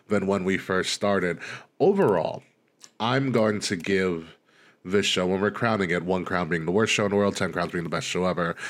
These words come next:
uh, I'm gonna crown this show. I predict this show will be a solid, 'cause I don't think everything we're gonna ask for is gonna happen.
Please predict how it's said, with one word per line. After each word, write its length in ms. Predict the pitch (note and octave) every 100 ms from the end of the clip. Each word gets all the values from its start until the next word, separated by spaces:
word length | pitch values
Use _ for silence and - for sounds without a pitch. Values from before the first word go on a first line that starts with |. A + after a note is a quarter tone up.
| - -
uh, 600 | F#2+ F#2 F2+ E2+ D#2+ D#2+ -
I'm 160 | G#2+ D#3
gonna 220 | A3+ G#3+
crown 540 | C#3 - - A2 G#2+ F#2+
this 160 | F2+
show. 280 | - - E2+
I 180 | F2+ A2+
predict 380 | B2 B2+ G2 D#2+
this 120 | A2
show 460 | - G2+ F2 E2+ G2+ - - - _
will 140 | G#2 G2
be 260 | G#2+ G2+ -
a 220 | F#2 E2
solid, 720 | - - - - G2+ G2+ F#2 E2+
'cause 100 | F#2
I 80 |
don't 100 | G#2
think 140 | G#2+ F#2+
everything 320 | F#2 F#2 F#2+
we're 100 | F#2
gonna 140 | F2+
ask 300 | E2+ F2+ F2
for 100 | -
is 80 | E2
gonna 180 | E2+ D#2+
happen. 380 | F2 F#2 D#2+